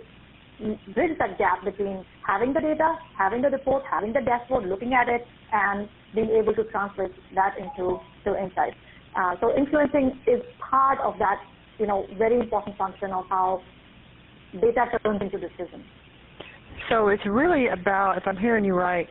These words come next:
Speaker 2: um, what happens, say, after, uh, either a project or a system or some kind of analytics or data science activity, um, happens. So then it's the, it sounds like you're saying the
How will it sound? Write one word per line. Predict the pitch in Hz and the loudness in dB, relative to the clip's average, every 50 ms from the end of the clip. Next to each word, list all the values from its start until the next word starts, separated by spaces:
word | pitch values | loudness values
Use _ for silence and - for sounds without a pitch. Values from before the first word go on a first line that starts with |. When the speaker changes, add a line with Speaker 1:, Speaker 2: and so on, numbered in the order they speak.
| - | -2
Speaker 2:
um, | 170 180 180 175 175 175 175 170 - - - - - - - - - - - - | 0 2 2 0 0 -2 -4 -6 -8 -16 -20 -20 -20 -20 -20 -20 -20 -18 -10 -6
what | 190 185 214 220 - - | 0 2 2 2 2 0
happens, | 196 185 220 196 202 202 - 208 202 202 196 196 196 196 185 - - | -2 0 0 0 0 0 2 2 2 4 4 2 2 0 -2 -2 0
say, | 208 190 185 185 185 175 - | 2 4 4 4 4 2 2
after, | 180 185 190 196 - - - 190 175 170 165 165 160 165 165 147 - - | 0 -2 -2 -4 -6 -4 0 0 2 2 2 2 0 0 -4 -8 -4 -2
uh, | 180 185 - | -2 0 2
either | 180 202 185 170 | 2 2 2 2
a | 175 | 0
project | 175 - 196 185 185 180 180 180 180 180 175 - | 0 2 2 2 2 2 0 0 2 0 0 0
or | 175 165 | 2 0
a | 165 165 - | 0 0 0
system | 196 185 - - 196 185 180 180 175 170 | -2 -2 0 0 0 0 0 0 2 2
or | 160 160 160 165 - | 0 0 0 0 0
some | 262 302 311 | 0 0 2
kind | 254 269 220 190 | 0 0 0 0
of | 175 | 0
analytics | 170 190 180 180 175 180 180 175 175 - - - - - - - - - - - | 0 0 0 0 0 0 0 0 -2 -6 -10 -18 -18 -18 -18 -20 -20 -16 -6 -2
or | - 185 175 | 0 0 2
data | 170 180 175 180 180 - | 2 2 0 0 0 0
science | 190 180 175 170 175 | 0 -2 0 -2 -2
activity, | 175 170 - - 202 180 175 180 175 170 165 - - - - | -4 -2 0 -2 0 2 2 2 2 0 -2 -4 -6 -8 -4
um, | - 180 175 165 160 160 165 160 160 - | -2 0 0 0 0 -2 -4 -6 -4 -2
happens. | - 190 175 - 185 175 170 175 - - - - - - - - | 0 0 0 2 0 0 0 -2 -8 -12 -20 -20 -20 -20 -10 -2
So | - 208 202 185 - - | 0 2 2 2 0 -4
then | - 180 175 175 208 262 339 349 - | -6 -4 -2 2 2 4 4 4 2
it's | - 220 - - - | 0 -2 -2 0 0
the, | 202 190 - - | 0 0 2 0
it | 202 - | 0 2
sounds | 294 349 - | 2 2 2
like | 277 208 - | 0 0 0
you're | 196 196 | 0 0
saying | - 208 190 180 175 | 0 0 0 2 2
the | 175 170 | 0 0